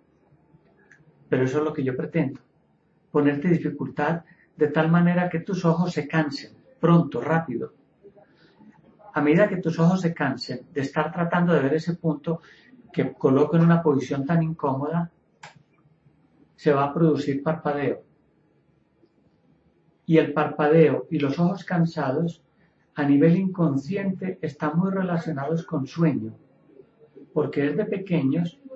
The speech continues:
cuando estábamos cansados ya de la vista, parpadeábamos y nos daba sueño, y se iban cerrando los párpados, y entre más tratábamos de abrirlos,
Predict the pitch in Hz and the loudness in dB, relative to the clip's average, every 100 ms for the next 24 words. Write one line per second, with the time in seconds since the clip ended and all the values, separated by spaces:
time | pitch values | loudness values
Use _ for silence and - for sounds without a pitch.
0 | - _ - _ - - - - 151 135 | -20 _ -20 _ -20 -20 -18 -4 -2 0
1 | 131 - 185 196 175 - 156 139 156 147 | -2 -2 -2 0 -4 0 -2 0 -4 0
2 | 156 160 160 160 160 147 135 135 - 170 | -2 0 0 0 0 -4 -4 -6 -6 -8
3 | 170 _ _ _ _ 185 185 190 175 160 | -8 _ _ _ _ -4 -2 0 2 2
4 | 151 175 170 165 - 147 131 117 127 139 | 0 0 0 -2 -6 -2 -2 -2 -4 -6
5 | - 214 196 147 139 _ _ _ _ _ | -6 -6 -4 -4 -8 _ _ _ _ _
6 | - 170 165 156 160 180 - 165 147 143 | 2 2 4 2 2 2 0 0 0 0
7 | 170 160 - - 160 - 135 120 - _ | 0 0 -2 -2 -2 -2 -8 -10 -12 _
8 | _ _ _ _ 175 160 143 170 139 165 | _ _ _ _ 2 2 2 -2 0 0
9 | 196 - 208 185 190 190 180 180 175 170 | -2 -4 -6 -4 -2 0 -2 -2 -2 0
10 | 160 156 165 175 170 | -2 -2 -4 -4 -6